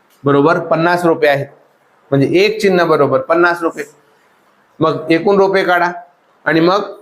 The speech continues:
कोणाचे, कोणापेक्षा जास्त का कमी आहेत ते काढा. इथं मिरचीची रोपे वांग्याच्या रोपापेक्षा कमी आहेत का जास्त आहेत? कमी आहेत. कितीने कमी आहेत?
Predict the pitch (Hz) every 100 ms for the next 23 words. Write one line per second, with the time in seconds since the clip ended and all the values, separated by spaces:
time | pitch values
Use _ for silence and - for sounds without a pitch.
0 | _ _ - - _ 165 170 180 180 175
1 | 180 202 135 - - 160 170 170 170 170
2 | - 202 190 170 165 - 165 156 160 151
3 | 147 - 175 170 151 147 _ _ - 143
4 | 160 160 160 156 180 180 180 220 202 -
5 | 147 143 143 - _ 147 147 151 156 147
6 | 147 180 160 143 - 135 135 - - -
7 | 143 98 - _ _ _ _ 147 160 156
8 | 160 147 147 147 151 147 - _ _ _
9 | _ 131 135 151 135 135 - - - 139
10 | 156 160 160 160 156 165